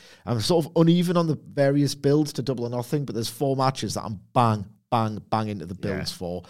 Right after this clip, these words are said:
Speaker 1: This is one of them. It was so good. This was so good that I was into the idea of the match. Then the down on the farm and the special guest referee, them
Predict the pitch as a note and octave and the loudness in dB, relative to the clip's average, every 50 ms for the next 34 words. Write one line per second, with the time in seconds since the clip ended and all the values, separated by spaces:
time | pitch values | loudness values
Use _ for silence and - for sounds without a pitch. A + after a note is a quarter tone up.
0 | - - - C3+ A2 C3 A#2+ - G#2+ A2 G#2 G2+ F2 G#2 G2 G2+ - - G#2+ F2 | -20 -2 0 0 0 0 -2 -4 -6 -6 -6 -6 -6 -6 -8 -8 -10 -10 -10 -6
1 | - - - - A2+ A2 G#2+ G#2+ G#2 F#2+ F2+ - - - - - - - - - | -6 -6 -2 -2 -2 -2 -2 -4 -6 -6 -8 -8 -12 -20 -20 -20 -20 -20 -20 -20
2 | - _ _ _ _ _ D#3 F3+ E3+ - G#3 - - G3+ F3+ F3 C#3+ C#3 A#2+ G#2+ | -20 _ _ _ _ _ 6 6 6 4 0 4 6 6 6 6 4 2 2 2
3 | G#2 - - - - - A2+ G#2 G#2 G2+ - - _ - B2 C3 A#2 - G#3 G#3+ | 0 -2 -6 -16 -8 -2 0 2 2 0 0 -4 _ 0 0 0 0 0 -4 0
4 | F#3+ G3 F#3+ F3 E3 C#3 D3+ D3+ C#3+ B2 A#2 G#2+ G#2 G#2 G2 - - - - - | 2 2 4 4 2 2 2 2 2 0 0 -4 -4 -6 -6 -6 -8 -12 -14 -16
5 | _ _ _ _ _ _ B2 B2+ B2+ A#2+ D#3+ D#3 D3+ C#3+ C3 A#2+ A2+ - - A#2 | _ _ _ _ _ _ -6 -6 0 2 4 4 4 2 -2 -4 -6 -6 -4 -2
6 | A2 A2 A2 A2 G#2+ G#2+ G#2+ G2 - G#2+ G#2 - - D#3 C3+ A2+ - C3+ B2+ B2 | 0 0 0 0 -2 -4 -6 -10 -10 -10 -10 0 2 4 4 4 4 2 4 4
7 | A#2 - - A#2 A#2+ A#2 A2 - - A2 A2 G#2+ A2 G2+ A#2+ B2 B2+ C3+ C3+ | 2 2 2 2 2 2 2 0 -2 0 2 2 4 4 4 4 4 0 -2